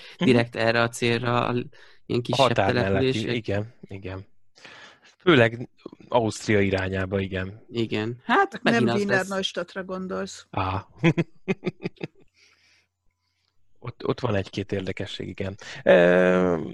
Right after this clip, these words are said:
Speaker 1: egyébként majd, ö, már ha okos otthon, és akkor, ö, mind, óhatatlanul felmele-, felmerül a, a Kínából való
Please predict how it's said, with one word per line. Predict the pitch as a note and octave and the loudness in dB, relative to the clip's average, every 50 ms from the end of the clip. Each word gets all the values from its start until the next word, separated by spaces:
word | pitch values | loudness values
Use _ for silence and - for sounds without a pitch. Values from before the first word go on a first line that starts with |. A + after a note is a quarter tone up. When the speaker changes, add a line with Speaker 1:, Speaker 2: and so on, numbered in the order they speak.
| - - - - - - - | -12 -12 -14 -12 -12 -12 -6
Speaker 1:
egyébként | - - E3+ E3+ F#3 F3 - - F3+ E3 | 0 2 4 4 4 4 2 2 2 4
majd, | E3+ E3+ E3+ F3 | 4 4 6 6
ö, | F3 C#3 G2 B2+ E3+ E3 D#3+ - D#3 D3+ D3 C3 | 6 8 8 8 8 6 6 2 0 -4 -2 0
már | C#3+ C#3 C3 B2 | 2 4 4 4
ha | A#2+ A#2 | 4 4
okos | A#2 A2+ - A2+ - - | 4 2 0 -2 -2 -4
otthon, | A2+ - - A#2 G#2+ | -6 -6 -6 -6 -4
és | G#2 G2+ - | -4 -4 -6
akkor, | - G#2+ - - - G#2+ G#2 - - - - - - - | -6 -8 -8 -6 -6 -6 -6 -6 -10 -18 -20 -20 -12 -4
ö, | - - G#2+ G#2+ G2+ - - - A2 - - | -2 0 2 2 0 -2 -4 -6 -8 -10 -6
mind, | - C3 C3 B2 B2 - G#2+ A#2 G#2 - - | -2 0 2 2 0 -2 -6 -6 -4 2 6
óhatatlanul | E3+ D3+ C#3+ C3 B2 A2+ - A#2+ A2+ A2 | 6 8 8 6 4 4 4 2 2 2
felmele-, | - - A2+ A2 G#2+ G#2+ G#2 G2 A2+ A2 | 2 2 2 2 4 2 2 0 -2 -4
felmerül | - - - A2 G#2+ G#2+ G#2+ G#2 G#2 G#2 | -2 0 2 2 2 2 0 -2 -2 -2
a, | G#2 G2 B2+ - _ | -4 -4 -6 -8 _
a | G#2+ G2+ | -12 -8
Kínából | - - A2+ G#2 G2+ G2 F#2 G2+ G2+ G2+ | -6 -6 -4 -4 -4 -4 -4 -4 -4 -4
való | G2+ G2+ G2+ G2+ F#2+ | -4 -4 -4 -6 -8